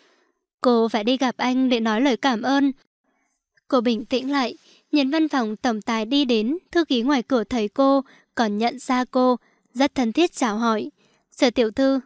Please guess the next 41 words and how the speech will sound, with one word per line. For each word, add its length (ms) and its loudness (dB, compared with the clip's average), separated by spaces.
cô 100 4
đã 140 0
đến 220 -2
rồi, 380 -2
mau 160 2
vào 220 0
đi." 240 0
Chắc 180 -2
rằng 340 -4
Long 240 0
Kình 220 -4
Vũ 200 -2
đã 160 0
dặn 200 -4
dò 200 -4
đặc 200 -6
biệt, 240 -4
nhân 180 2
viên 200 2
thư 180 0
ký 220 -4
đi 160 -2
tới 200 -4
trước 240 -2
cửa 200 0
văn 200 -2
phòng, 440 -4
thay 180 -2
cô 180 -4
mở 220 -2
cửa. 360 -4
Sở 220 0
Tiểu 220 -4
Tinh 300 -2
nín 200 -2
thở 280 0
rồi 220 0
đi 180 0
vào. 340 -4
"Tiểu 160 0
Tinh, 300 0